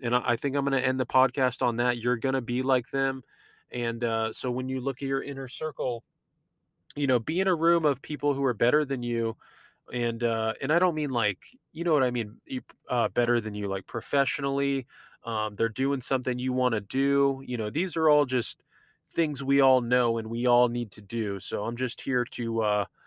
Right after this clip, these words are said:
<laughs> basically, <laughs> basically get you doing it on a daily basis. And, uh,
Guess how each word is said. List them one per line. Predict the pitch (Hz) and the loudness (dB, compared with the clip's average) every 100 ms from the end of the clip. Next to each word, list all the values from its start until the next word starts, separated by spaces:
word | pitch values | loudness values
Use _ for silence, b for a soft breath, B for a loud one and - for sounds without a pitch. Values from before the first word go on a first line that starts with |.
| b | b
<laughs> | b b | b b
basically, | 160 143 - 156 - 160 - | 4 4 4 2 2 0 4
<laughs> | 147 - - - _ | 4 2 -10 -20 _
basically | - 143 - 135 139 | 2 2 2 0 0
get | 113 139 | 2 0
you | 135 127 | 0 -2
doing | 131 131 123 | 0 0 0
it | 117 | 0
on | 110 110 | 0 -4
a | |
daily | 98 120 117 113 | -2 0 0 -2
basis. | 95 117 110 104 95 - | -2 -2 -2 -6 -8 -8
And, | 110 104 101 | -8 -6 -4
uh, | 101 | -4